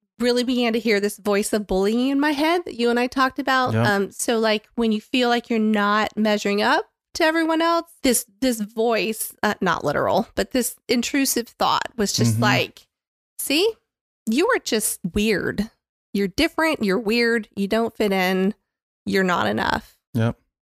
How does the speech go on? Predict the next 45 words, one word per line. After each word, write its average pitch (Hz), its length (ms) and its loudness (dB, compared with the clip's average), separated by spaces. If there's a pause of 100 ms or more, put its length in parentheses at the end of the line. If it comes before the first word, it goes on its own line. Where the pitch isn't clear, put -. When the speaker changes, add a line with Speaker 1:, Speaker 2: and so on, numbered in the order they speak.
Speaker 1:
And 202 460 -2 (280)
that, 220 320 0 (100)
that 254 280 0 (120)
really 233 380 0
started 208 440 -2
to - 120 -10
kinda 190 180 0
suck - 320 -2
the 190 100 -2
life 185 300 0
out - 160 0
of - 120 -14
me, - 300 -2
honestly. - 580 -2
Speaker 2:
It 123 120 -2
does. 117 420 -2 (600)
Speaker 1:
It 220 140 -6
does, 330 260 0
'cause 233 200 -2
then 269 180 2
you 277 60 0
start, - 240 -2
you 247 120 0
hear 330 220 0
it 277 60 0
enough, 247 300 0
you 240 80 -2
start 480 420 -2 (540)
believing 208 460 0
it. 190 260 0
<laughs> - 100 2 (200)
Speaker 2:
Mm, - 220 0
yeah. 143 380 2 (320)
Speaker 1:
And, 262 380 0
um, 233 400 0
so 269 200 0
I 269 140 2
was 339 120 0
at 392 120 0
a 427 60 0
point 269 300 -2
where 254 140 0
I 226 160 0
was 269 160 -2
asked, - 520 -4